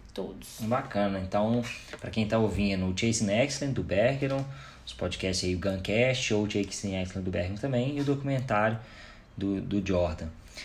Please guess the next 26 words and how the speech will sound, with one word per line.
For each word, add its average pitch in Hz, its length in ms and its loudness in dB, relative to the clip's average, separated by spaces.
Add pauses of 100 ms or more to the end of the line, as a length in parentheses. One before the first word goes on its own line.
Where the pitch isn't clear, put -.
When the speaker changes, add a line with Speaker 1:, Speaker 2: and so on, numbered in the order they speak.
(180)
Speaker 2:
É, 117 160 6
Carol, 143 400 10
e 135 100 4
fala, 170 320 6 (160)
fala 160 180 6
um 160 40 0
pouquinho 160 280 0
onde 151 120 8
é 151 40 10
que 147 60 -4
o - 60 -4
pessoal 131 340 8
te 131 140 0
encontra 127 340 4
nas 120 160 4
redes 113 180 0
sociais, 110 520 4
podem 113 240 4
acompanhar 107 420 2
aí 107 140 4
os 107 80 0
seus 104 220 0
treinos, 113 760 4
o - 20 -4
seu 104 140 -2
trabalho. 101 600 2